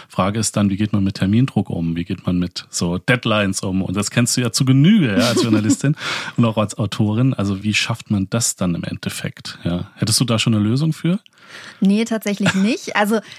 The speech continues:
Speaker 2: ja, wobei, ich sag mal, wenn es nur eine Verlagerung ist der Uhrzeit, dann macht ja im Grunde der Termindruck nichts, weil ob ich jetzt quasi mein Buch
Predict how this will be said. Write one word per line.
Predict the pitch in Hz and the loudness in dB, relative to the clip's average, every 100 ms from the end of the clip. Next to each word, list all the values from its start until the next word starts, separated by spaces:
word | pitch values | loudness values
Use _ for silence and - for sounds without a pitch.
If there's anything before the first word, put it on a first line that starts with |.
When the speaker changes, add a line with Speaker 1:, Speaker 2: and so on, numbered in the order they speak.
| - | -6
Speaker 2:
ja, | 208 214 247 | 0 2 2
wobei, | 202 180 - | -2 -4 -6
ich | |
sag | - 202 | -4 -2
mal, | 208 190 | 0 0
wenn | 202 226 | 0 0
es | 220 | 2
nur | 220 | 2
eine | 226 | 2
Verlagerung | 202 202 202 208 208 202 | 0 -2 0 0 0 0
ist | 196 - | -2 -4
der | 175 | -4
Uhrzeit, | 185 226 - 254 262 - | -2 -2 -2 -2 -4 -2
dann | 196 196 196 | 2 4 4
macht | 190 - | 2 -2
ja | 196 | -4
im | 190 180 | -2 -2
Grunde | 185 185 | 0 -2
der | 180 175 | -2 -4
Termindruck | 180 180 196 196 196 | -2 0 2 0 0
nichts, | 202 214 - - | 2 2 0 -4
weil | 190 185 | -2 0
ob | 185 196 | -2 -4
ich | 185 | -4
jetzt | 185 - | -4 -4
quasi | 185 180 | -4 0
mein | 185 185 180 | 0 2 0
Buch | 196 | -4